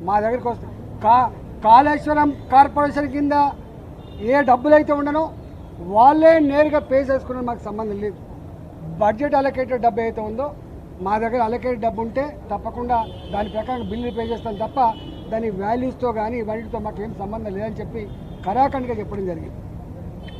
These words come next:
కానీ ఇవాళ ఎంత దుర్మార్గులు అంటే ఈ ఈటల రాజేంద్ర గారు పిలుస్తాండ్రు,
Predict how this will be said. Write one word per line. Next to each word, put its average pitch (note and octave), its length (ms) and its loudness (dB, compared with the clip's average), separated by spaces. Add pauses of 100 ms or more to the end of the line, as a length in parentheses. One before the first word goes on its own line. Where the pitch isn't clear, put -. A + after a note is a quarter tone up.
(340)
కానీ A3+ 180 0
ఇవాళ C4 180 8 (1400)
ఎంత C4 140 -2 (180)
దుర్మార్గులు C#4 540 4
అంటే C4+ 180 4 (1600)
ఈ C4+ 40 0 (160)
ఈటల C#4 260 4
రాజేంద్ర C#4 320 6
గారు C#4 240 4
పిలుస్తాండ్రు, C4+ 460 -2